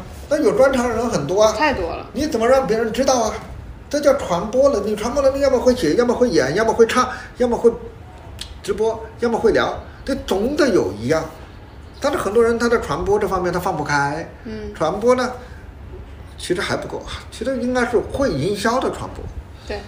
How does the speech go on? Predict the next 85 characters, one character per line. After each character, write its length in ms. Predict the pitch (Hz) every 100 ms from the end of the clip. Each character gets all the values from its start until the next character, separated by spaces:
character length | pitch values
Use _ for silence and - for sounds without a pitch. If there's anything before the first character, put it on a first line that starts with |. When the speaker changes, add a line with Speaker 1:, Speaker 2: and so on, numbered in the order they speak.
| - - -
Speaker 1:
是 80 | -
不 80 | 147
是？ 60 | 135
你 100 | 165
光 220 | 175 277
Speaker 2:
能 80 | 254
变 200 | 294 277
现 280 | 320 320
的 80 | 233
传 180 | 190 180
播。 140 | 233 233
Speaker 1:
对， 140 | 190
你， 120 | 175
你 140 | 185 196
最 140 | 262
后 180 | 254 254
你 120 | 175
光 260 | 151 214 233
传 180 | 180 180
播 140 | 202
了， 80 | 190
然 80 | 185
后 60 |
大 120 | 196
家 100 | 185
都 120 | 185 185
知 100 | 175
道 120 | 180
你， 120 | 151
你 100 | 131
又 60 | 175
不 100 | 170
会 100 | 185
卖， 120 | 185 240 180 -
<laughs> 280 | - - -
这 80 | 208
个， 80 | 185
这 80 | 226
个 120 | 226
你 120 | 147
还 200 | 120 135
是 100 | 185
没 180 | 160 147
有 120 | 120
办 200 | - 170
法 100 | 139
得 160 | - 127
到 80 | -
回 260 | 110 92 123
报， 120 | 143
那 80 | 165
你 120 | 170 -
就 120 | 147
没 140 | 147
有 80 | 156
回 140 | 123
报， 120 | 123 143
就 100 | 139
没 120 | 139
有 100 | 135
持 220 | - 139
续 80 | 143
发 160 | 139
展 180 | 143 123
的 80 | 117
一 100 | 117
个 160 | 123 123 - - -
资 240 | 151 190
源。 120 | 139 - -
Speaker 2:
嗯。 220 | 233 214 208 - - - - -
Speaker 1:
所 140 | 220
以 20 | 220
这 220 | 302 320
一 80 | 247
点 220 | 180 120
对 100 | 139
很 140 | 165 131
多 120 | 135
人， 140 | 127 135 -
他 180 | - 185
的 120 | 175 -
专 180 | 185 190 247
长 260 | 262 117 123
方 180 | 139 123
面， 160 | 123